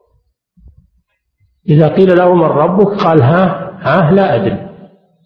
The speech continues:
"وما دينك؟" يقول: "ها، ها، لا أدري". "من نبيك؟" يقول: "ها، ها، لا أدري". فينادي مناد: "أن كذب عبدي، فأفرشوه من النار".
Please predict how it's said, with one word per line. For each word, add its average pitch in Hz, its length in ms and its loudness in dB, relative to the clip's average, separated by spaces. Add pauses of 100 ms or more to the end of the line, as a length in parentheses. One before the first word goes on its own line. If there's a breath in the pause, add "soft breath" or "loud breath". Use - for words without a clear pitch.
(560)
"وما 170 260 2
دينك؟" 202 360 2 (200)
يقول: 156 340 0
"ها، 151 580 -2 (260)
ها، 165 460 -2 (300)
لا 165 280 0
أدري". 127 400 -4 (500)
"من 180 260 4
نبيك؟" 208 460 2
يقول: 160 340 0
"ها، 180 260 2 (180)
ها، 170 260 0
لا 147 260 0
أدري". 120 320 -4 (880)
فينادي 208 540 2
مناد: 165 380 2
"أن 202 260 0
كذب 165 340 0
عبدي، 135 400 -2
فأفرشوه 170 720 0
من 151 180 2
النار". 127 580 -2